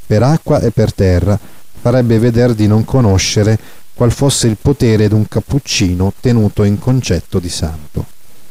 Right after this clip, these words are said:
Restava da pensare alla custodia delle case. Il padre ne ricevette le chiavi, incaricandosi di consegnarle a quelli che Renzo e Agnese gli indicarono.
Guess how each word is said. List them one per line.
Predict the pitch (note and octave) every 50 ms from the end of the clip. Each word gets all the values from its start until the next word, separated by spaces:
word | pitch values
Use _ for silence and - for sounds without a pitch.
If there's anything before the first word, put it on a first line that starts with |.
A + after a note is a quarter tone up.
| - - - - - - - - - - - - - - - - -
Restava | - C3 C#3+ - - F3 F3 D#3+
da | C#3+ C3 C3+
pensare | - D3 D#3 D#3 C#3+ - C#3 C3 C#3+ D3 C#3
alla | A#2+ A#2 A2
custodia | - C3 - - A2+ A2 A#2+ B2
delle | G#2 F#2 E2+ F2+
case. | - - A2+ F#2+ F#2 F2 E2+ F2+ F2 - - - - - - - - - -
Il | C3+ C#3
padre | - C#3+ C#3 C#3+ C#3+ C#3 C#3 D3+ D3+
ne | C3+ A#2+ A2+
ricevette | A2 A2 - - B2+ G#2+ G2+ G2+ - - - G#2
le | G#2+ G#2
chiavi, | - - F2+ D#2+ D#2 D#2+ D#2+ - - - - - - - - - - - - - - -
incaricandosi | A#2+ B2 A#2 - B2+ B2+ B2+ - C#3+ C#3 C#3 C#3 C3+ C3 A#2 - -
di | G#2+ G#2+
consegnarle | - A2+ A#2 A#2 - - B2+ B2+ B2+ A#2+ A2+ A2+ A2+ A2 A2+ A#2+ A#2+ - - - - - - - -
a | - A#2+
quelli | - - C#3+ C#3 A#2+ A#2+ G#2+ G2+
che | - - G#2+
Renzo | G#2 B2+ C3+ C3 A2+ - - G#2+
e | G2+
Agnese | A#2 C3+ B2+ G#2+ F#2+ F2+ F2+ F2+ F#2 F#2+ F#2+ - - - - - - -
gli | - G2+ A2+
indicarono. | G#2+ G#2 G#2 G2 G2+ - - - D2+ D2+ D2+ D2+ D2 D2 -